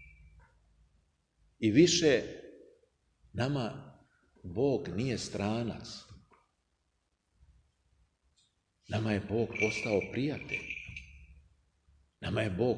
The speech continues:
postao brat i ostao Bog. E, zato, braćo i sestre,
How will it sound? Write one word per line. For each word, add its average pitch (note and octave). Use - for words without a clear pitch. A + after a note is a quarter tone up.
postao A2+
brat A2+
i A#2+
ostao F2
Bog. C#2
E, A#2+
zato, C3+
braćo G2
i D#2+
sestre, C#3